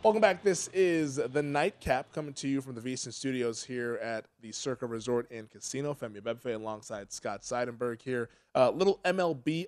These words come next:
update. It looks like we're going to the bottom of the seventh in Tinseltown for the Freeway Series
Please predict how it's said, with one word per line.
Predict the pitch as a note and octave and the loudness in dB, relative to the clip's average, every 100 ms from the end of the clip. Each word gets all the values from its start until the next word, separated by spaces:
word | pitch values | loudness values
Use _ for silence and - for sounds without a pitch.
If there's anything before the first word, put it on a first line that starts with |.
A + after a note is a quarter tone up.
| - | -4
update. | D3+ - _ D#3+ G#3 | -6 -6 _ 0 0
It | - | -2
looks | C#3+ D#3+ | -2 0
like | |
we're | C#3+ | 0
going | C#3+ D3+ | 2 2
to | |
the | B2 | 0
bottom | A2 C3 D3+ | 2 4 4
of | C#3 | 0
the | C3 | 0
seventh | - C#3 D#3 - | 2 2 -2 -8
in | C#3 B2+ | -4 -4
Tinseltown | - D#3 D3+ D#3+ - D3+ D#3 F3+ | -2 -4 -4 -6 -4 -4 -2 -6
for | - | -10
the | A#2 | -6
Freeway | - D3 C#3+ | 0 4 4
Series | C#3 - D3 C3+ B2 | 2 0 0 0 -4